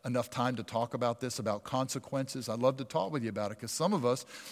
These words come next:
whenever we have been disobedient, those consequences have lived with us. And God, even though in so many, not all, but all, most inst-, instances, we see his forgiving grace, that his loving kindness is, is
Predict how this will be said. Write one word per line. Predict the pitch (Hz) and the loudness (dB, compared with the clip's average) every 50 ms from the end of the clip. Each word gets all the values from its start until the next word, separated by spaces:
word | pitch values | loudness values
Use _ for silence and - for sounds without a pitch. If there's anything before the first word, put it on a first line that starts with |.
| - - _ _ | -18 -18 _ _
whenever | - 131 127 127 143 156 160 160 | -2 2 6 8 8 8 8 6
we | 139 147 151 | 6 6 6
have | 143 127 | 6 4
been | 139 135 127 | 2 0 2
disobedient, | 135 139 139 - 123 113 135 151 147 135 113 104 | 2 2 2 0 0 2 2 2 2 2 0 2
those | 120 139 165 160 | 2 2 0 0
consequences | - - 151 151 160 147 - 107 - 120 123 113 - 120 110 98 - | -2 -2 0 0 0 0 -4 -8 -6 -6 -6 -4 -4 -4 -4 -4 -4
have | 113 101 95 110 | -6 -4 -4 -2
lived | 113 120 127 123 110 | -2 0 -2 -2 -2
with | 110 104 - - | -6 -6 -6 -6
us. | 98 98 - - | -6 -6 -6 -6
And | 104 101 95 | -8 -2 2
God, | 127 143 160 160 156 160 | 6 8 8 8 6 4
even | - 151 156 175 170 190 175 160 | 0 2 2 4 4 2 4 6
though | 160 143 120 104 - - - - - | 6 6 6 4 -2 -10 -16 -16 -6
in | - 131 117 | -4 -4 -4
so | - - - - 196 196 | -2 -2 2 4 6 6
many, | 202 208 214 214 208 202 - - | 8 8 6 6 4 2 0 0
not | - 156 208 214 | 4 4 4 6
all, | - 151 131 127 | 8 8 6 8
but | 117 135 - - | 6 4 0 2
all, | - 151 180 202 208 175 | 6 8 8 8 8 8
most | 156 175 208 226 - - | 8 10 10 10 6 4
inst-, | 170 151 135 - 139 123 127 - - | 0 0 0 0 -4 -4 -4 -2 0
instances, | 180 170 160 - - 139 123 - - 120 107 - - - - - _ | 0 2 2 2 0 -2 -2 0 -2 -4 -4 -6 -12 -20 -20 -6 _
we | 156 165 170 | 2 2 4
see | - - - 175 151 | 2 2 2 2 2
his | 120 135 131 - | 4 2 0 0
forgiving | - - 127 107 123 120 107 113 110 | -2 -4 -2 0 0 0 0 0 -4
grace, | 98 107 104 107 104 107 - - - - - - - | -4 -6 -6 -8 -8 -8 -12 -12 -14 -16 -20 -20 -2
that | - 165 | 0 4
his | 156 160 131 135 | 4 4 4 6
loving | 147 151 165 165 156 147 131 | 6 8 8 8 8 4 0
kindness | - - 156 151 147 147 139 131 120 - - - - - - - - | 0 0 0 2 2 2 2 0 0 -2 -6 -8 -12 -18 -20 -18 -8
is, | - 135 120 - | -6 -4 -4 -4
is | - - 139 135 | -4 -4 -4 -4